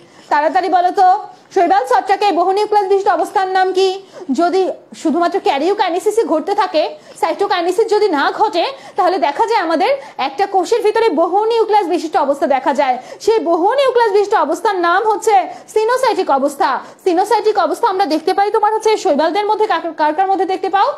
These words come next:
Bacteria, Botulinum, Sphaerophila। ছত্রাকের মধ্যে দেখতে পাই আমরা Penicillin, Rhizophus, Mucor, তাই না? এদের মধ্যে দেখতে পাই আমরা Saprolygnia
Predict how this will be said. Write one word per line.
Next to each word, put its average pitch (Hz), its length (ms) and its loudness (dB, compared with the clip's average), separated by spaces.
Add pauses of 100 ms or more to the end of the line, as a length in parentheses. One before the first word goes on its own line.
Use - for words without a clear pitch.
(280)
Bacteria, 370 580 2
Botulinum, 349 540 0
Sphaerophila। 339 880 0 (340)
ছত্রাকের 403 440 0
মধ্যে 415 180 0
দেখতে 392 220 -2
পাই 370 140 0
আমরা 370 160 0
Penicillin, 381 640 -2 (280)
Rhizophus, 370 640 0 (320)
Mucor, 359 580 2 (280)
তাই 427 140 0
না? 523 160 0
এদের 370 160 2
মধ্যে 349 220 2
দেখতে 294 260 0
পাই 285 120 0
আমরা 269 180 0
Saprolygnia 330 920 0